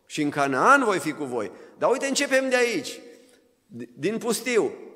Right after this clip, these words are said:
și vreau să merg împreună cu voi. Faceți-mi un cort. Faceți-mi un cort.” Moise, vino sus pe munte. Și a dat Dumnezeu toate detaliile.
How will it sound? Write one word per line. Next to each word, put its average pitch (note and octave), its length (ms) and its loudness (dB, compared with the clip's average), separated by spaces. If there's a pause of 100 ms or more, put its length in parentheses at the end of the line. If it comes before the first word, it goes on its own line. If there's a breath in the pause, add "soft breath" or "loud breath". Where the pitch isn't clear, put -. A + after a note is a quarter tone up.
și - 120 -8
vreau F3+ 160 -4
să F#3+ 120 -6
merg D#3 220 -6
împreună B2+ 400 -6
cu B2 100 -16
voi. A2 120 -6
Faceți-mi G3 520 -4
un D#3+ 100 -6
cort. C#3 360 -14 (1200)
Faceți-mi F3 580 -4
un A#2+ 120 -6
cort.” G2+ 380 -14 (540 soft breath)
Moise, G3+ 280 2
vino F#3 240 -2
sus D#3+ 200 -10
pe C#3 100 -8
munte. G#2 420 -10 (520)
Și - 180 -4
a D#3+ 60 0
dat A3 220 0
Dumnezeu F#3 380 -2
toate D#3+ 260 -6
detaliile. G#2+ 680 -8